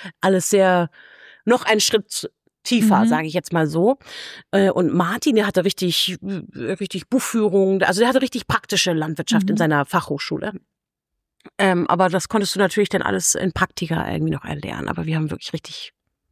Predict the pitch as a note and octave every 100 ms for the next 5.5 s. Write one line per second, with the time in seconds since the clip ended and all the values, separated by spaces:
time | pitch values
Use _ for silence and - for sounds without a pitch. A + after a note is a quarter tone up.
0 | _ _ _ _ - A3 G3+ G3 E3 D3
1 | _ E3 D#3 - - - - - - G2+
2 | D#3+ - E3+ E3+ - E3 - - - -
3 | - F3 D#3+ A#2+ F#2 - - - F3 F#3
4 | F3 D#3 F3 D#3+ D#3 D3+ _ - F#3+ F#3
5 | - E3 A2+ - D#3+